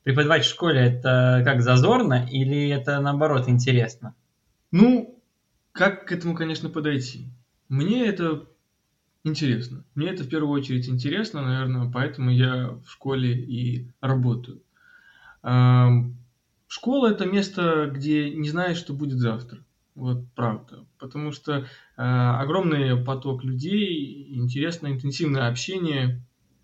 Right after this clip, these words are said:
Speaker 2: Ну, общение, может, не всегда интересное, но всегда интенсивное, <laughs> если смотреть правде в глаза. Вот. И это встречи, которые на самом деле меняют тебя и людей, с которыми ты работаешь. Вот.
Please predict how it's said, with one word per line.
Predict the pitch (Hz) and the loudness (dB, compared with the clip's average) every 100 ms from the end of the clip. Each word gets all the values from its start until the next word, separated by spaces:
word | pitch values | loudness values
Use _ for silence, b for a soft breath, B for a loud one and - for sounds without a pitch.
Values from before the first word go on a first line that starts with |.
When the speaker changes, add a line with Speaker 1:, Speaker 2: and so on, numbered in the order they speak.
| - | -4
Speaker 2:
Ну, | 196 | 0
общение, | 196 185 | 4 4
может, | 160 139 | 4 2
не | 147 | -2
всегда | 156 170 185 | -4 -2 0
интересное, | 151 127 120 - - | 0 -2 -2 -4 -10
но | 143 | -8
всегда | 123 139 143 | -4 2 4
интенсивное, | 143 143 - 302 226 180 170 - | 4 2 4 6 6 2 0 -4
<laughs> | |
если | 139 - - 147 143 B B B B | -12 -8 -6 -6 -8 B B B B
смотреть | - 147 147 135 | -6 -2 -2 -2
правде | 151 139 135 | 0 0 0
в | 135 | -2
глаза. | 135 127 127 127 b b - | 0 2 2 0 b b -8
Вот. | 117 123 117 117 | -2 0 0 -2
И | 127 139 151 156 151 147 139 127 127 - - _ _ | -2 2 4 4 2 0 0 -2 -4 -10 -20 _ _
это | 170 175 180 170 156 - | -2 0 2 4 4 0
встречи, | - 185 226 226 185 | -8 -2 0 0 -6
которые | 156 165 165 160 | -6 -4 -2 0
на | 151 | -2
самом | 147 165 156 151 | -6 -6 -4 -4
деле | 156 147 139 _ | -2 -4 -6 _
меняют | 147 156 160 151 | -4 0 -2 -2
тебя | 165 175 208 | -6 -2 0
и | 151 | 0
людей, | 131 127 131 156 160 _ _ | 2 0 0 -2 -4 _ _
с | _ | _
которыми | 135 135 131 | -6 -2 -2
ты | 127 | -2
работаешь. | 127 123 123 123 127 123 - | -2 -2 -2 -6 -8 -10 -10
Вот. | 127 123 | -10 -10